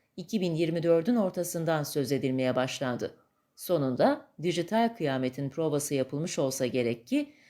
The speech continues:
sadece CrowdStrike'ın yazılım sistemini kullanan bütün sistemler durdu.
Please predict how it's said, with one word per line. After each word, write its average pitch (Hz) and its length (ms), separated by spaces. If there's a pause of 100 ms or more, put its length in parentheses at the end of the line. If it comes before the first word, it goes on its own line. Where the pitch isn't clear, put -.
(140)
sadece 190 800 (100)
CrowdStrike'ın 180 960
yazılım 175 420
sistemini 143 580
kullanan 147 540
bütün 214 240
sistemler 143 720
durdu. 120 420